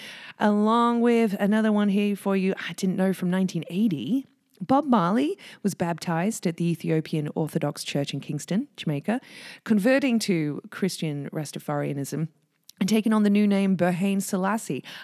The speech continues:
I didn't know he did that. I like that that was his new name. Yeah. You do learn something new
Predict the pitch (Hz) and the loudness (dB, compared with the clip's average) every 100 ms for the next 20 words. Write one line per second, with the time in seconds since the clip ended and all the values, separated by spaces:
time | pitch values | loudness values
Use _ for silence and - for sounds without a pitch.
0 | - 571 554 571 554 539 508 539 269 165 | -2 0 0 0 0 0 2 4 4 0
1 | - - - 220 226 202 220 214 214 - | -6 -12 -2 2 2 2 0 0 0 -2
2 | 190 208 202 190 143 151 - 269 185 - | -2 -2 0 0 -4 -10 -8 -4 -4 -6
3 | - - - - - 208 196 226 220 196 | -18 -20 -18 -20 -8 -2 0 2 2 2
4 | 202 - 190 - 247 214 175 175 | 0 -2 -6 -2 2 2 2 -2